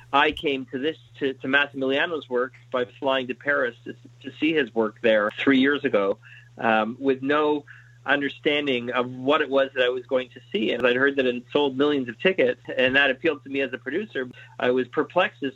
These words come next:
to what could have sold all those tickets with projected art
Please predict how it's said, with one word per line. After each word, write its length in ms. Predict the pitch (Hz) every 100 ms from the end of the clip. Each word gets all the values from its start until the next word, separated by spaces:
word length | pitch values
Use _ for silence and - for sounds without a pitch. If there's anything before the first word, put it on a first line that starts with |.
| -
to 220 | 127 127 120
what 480 | 127 123 143 185
could 220 | - 208 214
have 100 | 208
sold 280 | - 139 123
all 160 | 123 131
those 180 | 139 127 -
tickets 400 | 185 160 127 -
with 240 | 139 139
projected 680 | - 151 123 160 - 175 139
art 380 | 135 165 151 -